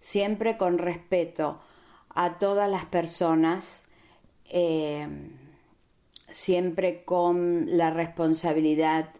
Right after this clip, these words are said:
eh, pagana, ¿no? Bueno, soy Mónica Gobín,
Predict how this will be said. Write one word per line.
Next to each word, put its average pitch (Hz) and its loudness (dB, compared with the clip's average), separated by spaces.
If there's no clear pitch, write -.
eh, 143 -4
pagana, 135 -2
¿no? 262 -8
Bueno, 156 -2
soy 190 0
Mónica 180 2
Gobín, 240 2